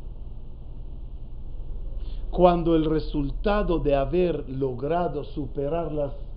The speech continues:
las, el teba, la naturaleza, no recibes el pago que esperabas.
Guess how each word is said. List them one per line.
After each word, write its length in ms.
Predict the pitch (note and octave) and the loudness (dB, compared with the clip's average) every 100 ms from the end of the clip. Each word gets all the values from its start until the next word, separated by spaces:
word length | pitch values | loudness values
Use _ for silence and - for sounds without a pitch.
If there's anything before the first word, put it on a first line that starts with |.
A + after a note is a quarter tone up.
| - - - - - - - - - - - - - | -8 -8 -6 -6 -4 -4 -4 -4 -4 -2 -2 -2 2
las, 320 | C#3+ C3+ A#2 - - - - - - - - - - - - - - - - - - - - - - - | 2 2 2 -2 -4 -4 -4 -2 -2 -2 -2 -4 -4 -4 -4 -4 -4 -4 -6 -8 -8 -10 -8 -8 -8 0
el 180 | D#3+ D3 | 2 6
teba, 360 | F#3+ G#3+ B3 - - - - | 6 6 4 -2 -10 -10 -6
la 140 | C3+ | -2
naturaleza, 720 | C#3 B2 C#3 C#3 F#3 G#3 C4+ C#4 - - - - - - - - - | 0 0 4 6 6 4 -2 -2 -6 -6 -6 -4 -4 -4 -4 -4 -2
no 260 | D3 F3 F#3 | 4 6 8
recibes 520 | E3 - F3 F3+ F3 | 6 2 4 4 6
el 120 | D3 | 4
pago 320 | C3+ D3+ C#3+ C#3 | 2 2 2 0
que 120 | C#3 | 0
esperabas. 720 | A#2 - B2 A2 G2 - | -2 -2 -2 -2 -4 -6